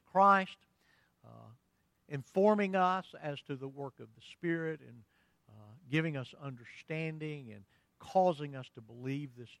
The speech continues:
truth. Uh, Lord, the, the, the testimony of, of these things that you have ordained, these ordinances that you've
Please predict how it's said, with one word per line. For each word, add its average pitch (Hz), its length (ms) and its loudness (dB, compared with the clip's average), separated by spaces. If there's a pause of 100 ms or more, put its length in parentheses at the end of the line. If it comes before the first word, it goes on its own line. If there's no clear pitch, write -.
(100)
truth. 139 320 -8 (640)
Uh, 120 220 -20
Lord, 127 280 -8
the, 110 160 -14 (100)
the, 117 160 -16 (540)
the 113 280 -6 (480)
testimony 180 800 2
of, 127 160 -6 (180)
of 123 180 -16
these 127 240 -6 (140)
things 160 380 -2
that 139 140 -16
you 131 120 -8
have 131 200 -8
ordained, 143 760 -8 (460)
these 113 160 -14
ordinances 135 720 -10
that 113 120 -18 (340)
you've 127 180 -12